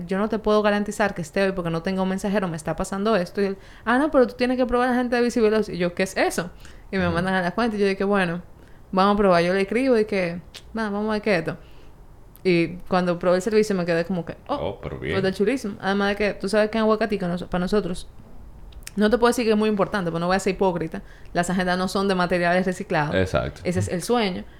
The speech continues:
Speaker 1: Pero yo dije, "Bueno, mira, pero podemos reducir la, la huella de carbono que tiene ahora mismo el negocio."
Speaker 2: Y de alguna forma compensar, ¿verdad?
Speaker 1: Exacto, y de alguna forma compensar. Yo me quedé como, "Cuéntale, qué chulo, una, una mensajería que es ecológica",
Speaker 2: Ujú,
Speaker 1: por así
Speaker 2: sostenible.
Speaker 1: decirlo.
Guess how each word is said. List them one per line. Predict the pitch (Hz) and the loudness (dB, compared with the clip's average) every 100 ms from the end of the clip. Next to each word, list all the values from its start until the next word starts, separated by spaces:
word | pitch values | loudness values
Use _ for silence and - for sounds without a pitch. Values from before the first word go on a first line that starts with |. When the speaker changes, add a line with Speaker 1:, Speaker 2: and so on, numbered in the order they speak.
| - | -8
Speaker 1:
Pero | 202 214 | 4 6
yo | |
dije, | 220 | 6
"Bueno, | 226 285 | 4 2
mira, | 262 294 - | 2 0 0
pero | 185 185 | 0 0
podemos | 196 202 | 0 0
reducir | 226 240 233 233 | 2 0 0 2
la, | 220 202 185 | 2 2 2
la | 190 | 2
huella | 190 208 | 4 4
de | 233 | 2
carbono | 233 220 196 180 | 2 2 0 -2
que | 180 | -2
tiene | 180 190 | -2 0
ahora | 196 | 2
mismo | 202 202 202 190 - | 2 0 0 -2 -4
el | 196 | -2
negocio." | 208 202 175 165 | 2 4 4 4
Speaker 2:
Y | 117 | 6
de | 120 | 8
alguna | 123 135 | 8 6
forma | 127 113 117 | 6 6 6
compensar, | 113 92 87 117 104 | 4 4 6 6 8
¿verdad? | 67 78 71 76 | 6 6 2 0
Speaker 1:
Exacto, | 208 220 202 | -4 -2 0
y | |
de | 220 | 4
alguna | 208 196 | 4 2
forma | 185 214 208 | 0 -2 0
compensar. | 202 190 180 214 285 | -2 -2 -4 -4 -4
Yo | 233 | -4
me | 220 | -4
quedé | 226 | -4
como, | 226 214 | -4 -6
"Cuéntale, | 320 381 262 254 | -6 -4 -2 -2
qué | 294 | -4
chulo, | 370 302 | -2 -2
una, | 214 208 | -2 -2
una | 226 | -2
mensajería | 254 262 247 247 233 | -2 -2 0 0 -2
que | 233 226 226 | -2 -2 0
es | 214 - | -2 -2
ecológica", | 202 190 196 254 208 - - | 0 2 2 2 0 -6 -12
Speaker 2:
Ujú, | - 92 98 131 | -6 -4 -2 -2
Speaker 1:
por | 196 | 0
así | 190 | 2
Speaker 2:
sostenible. | 175 175 214 | 2 2 2
Speaker 1:
decirlo. | 226 247 | 0 -2